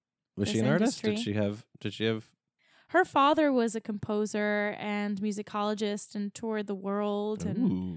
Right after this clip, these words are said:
Speaker 1: Ooh.
Speaker 2: played with a lot of prominent jazz musicians.
Speaker 1: <gasps> Ooh.
Speaker 2: Met Ella Fitzgerald.
Speaker 1: Ooh.
Speaker 2: Yeah.
Speaker 1: Okay.
Speaker 2: So she saw the music life that he had and how hard it was. And,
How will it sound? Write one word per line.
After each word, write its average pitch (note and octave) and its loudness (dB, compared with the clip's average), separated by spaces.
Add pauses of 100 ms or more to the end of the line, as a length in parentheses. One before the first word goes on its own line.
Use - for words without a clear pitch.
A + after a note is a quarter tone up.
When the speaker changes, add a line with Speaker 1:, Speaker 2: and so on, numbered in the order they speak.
(140)
Speaker 1:
Ooh. - -8
Speaker 2:
played G#3 -6
with G#3 -4
a G3+ -4
lot G3 -4
of G3 -8
prominent G#3 -4
jazz G3 -6
musicians. G#3+ -4
Speaker 1:
<gasps> - -4
Ooh. E4+ 6
Speaker 2:
Met G3 8 (120)
Ella C3+ 0
Fitzgerald. G#3 -2
Speaker 1:
Ooh. C3 6
Speaker 2:
Yeah. F#3+ -4
Speaker 1:
Okay. A2 -2 (680)
Speaker 2:
So C#4+ 2
she F4 4
saw G4 4
the F4 2
music C#4+ 0
life A3 -2
that F#3+ -6
he B3 -4
had F#3+ -4
and G3 -4
how G#3 -6
hard G#3+ -2
it - -6
was. F#3 -4
And, F#3+ -6